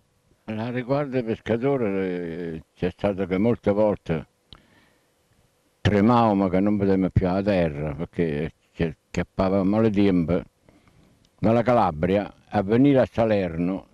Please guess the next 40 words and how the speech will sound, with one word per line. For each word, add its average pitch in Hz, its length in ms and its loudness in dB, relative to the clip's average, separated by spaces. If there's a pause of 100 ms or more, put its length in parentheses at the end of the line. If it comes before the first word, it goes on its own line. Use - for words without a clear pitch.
ci - 80 -10
voleva 104 340 0
tempo, 101 380 0
perché 98 340 -2
quando 120 260 0
il 104 80 0
mare 123 280 0
era 95 200 0
grosso, 82 680 -6 (540)
qui 139 220 4
ad 113 120 2
Agropoli 98 500 2
non 139 160 2
potevamo 120 540 2 (160)
approdare, 82 880 -2 (500)
perché - 180 -4
era 101 140 2
tutta 120 300 0
spiaggia 104 440 2
aperta, 92 520 0
non 117 200 0
c'era 113 280 0
porto. 95 560 -4 (640)
Allora 117 360 2
non 104 120 0
ci 127 120 -4
potevamo 110 400 2
venire, 104 260 2
perché 82 280 -4
il 87 60 0
mare 120 280 2
grosso, 98 420 0
eh, 73 140 -12 (280)
ci - 100 -2
avrebbe 98 360 0
menato 98 300 -2
a 107 120 -2
fondo, 135 400 0
ci 95 100 -4
avrebbe, 92 420 -2